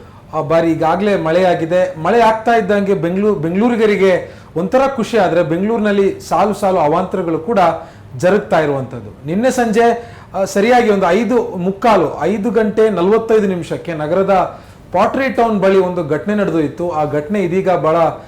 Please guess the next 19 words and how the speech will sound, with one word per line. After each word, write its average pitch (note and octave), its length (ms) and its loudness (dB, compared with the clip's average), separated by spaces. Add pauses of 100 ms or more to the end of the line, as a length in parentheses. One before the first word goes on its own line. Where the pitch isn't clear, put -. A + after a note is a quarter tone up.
(280)
ದೊಡ್ಡ G#3+ 220 2
ಮಟ್ಟದಲ್ಲಿ G#3 480 0
ಬೆಂಗಳೂರಿನ F#3 560 0
ಸಾರ್ವಜನಿಕರ F3+ 640 -2
ಮಧ್ಯೆ D#3+ 500 -2 (100)
ಚರ್ಚೆ G3+ 240 -2
ಆಗ್ತಾ D#3 280 -2
ಇರುವಂಥದ್ದು. B2 380 -10
ಅದೇನು G3 280 2
ಅಂತ B3 180 2 (580)
ನಿಮ್ಗೆ F#3 180 0
ಎಕ್ಸ್‌ಪ್ಲೈನ್ A#3+ 400 0
ಮಾಡ್ತಾ G#3 280 0
ಹೋಗ್ತೀನಿ. G3 420 0
ಆದ್ರೆ F3+ 180 0
ಅದಕ್ಕೂ G3 240 -2
ಮೊದಲು A3 260 0
ನೀವಿನ್ನೂ G3+ 360 0
ಕೂಡ G#3 180 0